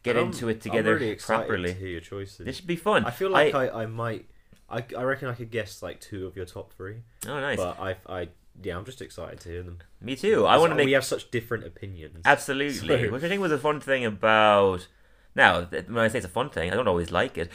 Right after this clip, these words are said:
Speaker 1: <laughs> But if it's one, what made it fun about the switch up with, with, uh, having you is that our opinions do differ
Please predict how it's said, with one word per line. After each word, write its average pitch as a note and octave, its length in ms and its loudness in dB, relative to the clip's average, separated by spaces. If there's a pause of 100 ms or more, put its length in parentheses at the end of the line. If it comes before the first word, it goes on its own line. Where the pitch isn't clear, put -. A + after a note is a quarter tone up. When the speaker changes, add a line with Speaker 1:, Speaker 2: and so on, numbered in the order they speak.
Speaker 1:
<laughs> - 100 -10
But - 420 12
if A#3+ 600 4
it's D3 120 8
one, F3 200 4
what D#3 260 0
made D3+ 100 4
it C#3 80 6
fun D3 160 2
about C3 160 4
the B2 60 -6
switch B2+ 260 -2
up A#2 160 2
with, A#2 140 -4
with, A2 300 -2
uh, G#2 340 6
having A2+ 320 2
you C3 280 4
is F#2+ 180 0
that G#2+ 220 6
our G#2+ 140 8
opinions A2 400 0
do A#2+ 240 -2
differ G2+ 540 -6